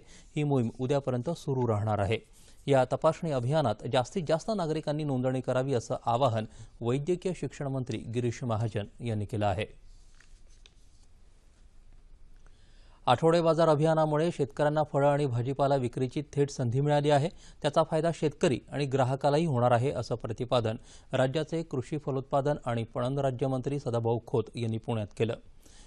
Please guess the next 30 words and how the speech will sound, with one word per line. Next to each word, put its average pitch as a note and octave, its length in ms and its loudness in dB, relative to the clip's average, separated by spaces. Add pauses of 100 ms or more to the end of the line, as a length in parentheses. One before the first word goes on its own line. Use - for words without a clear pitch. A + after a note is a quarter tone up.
(120)
महाराष्ट्र E3 440 4
राज्य F#3+ 280 -2
कृषी E3+ 320 -4
पणन D#3 260 -6
मंडळ D3+ 320 -4 (100)
आणि C#3 320 -2 (300)
फरगडे D#3 380 2
फार्म्स D3+ 420 -4
इंडियाच्या C3+ 440 -2
वतीनं C#3 340 -2 (100)
उभारण्यात B2+ 420 -2
आलेल्या B2 360 0
संत A#2+ 400 -6
शिरोमणी A#2+ 420 -2
बाजाराचं A#2 500 -2 (100)
उद्घाटन B2 420 -2 (400)
काल B2 220 4 (180)
नवी B2+ 280 -2
सांगवी D3 360 -2
इथल्या C#3+ 320 -2
साई A#2 240 -2
चौकात B2+ 360 -2 (120)
खोत D#3 220 -2
यांच्या C3 240 -2
हस्ते C3+ 200 -4
झालं, B2+ 260 0 (340)
त्यावेळी A2 300 4
ते C#3+ 60 0
बोलत A2+ 300 0
होते. A2+ 300 -2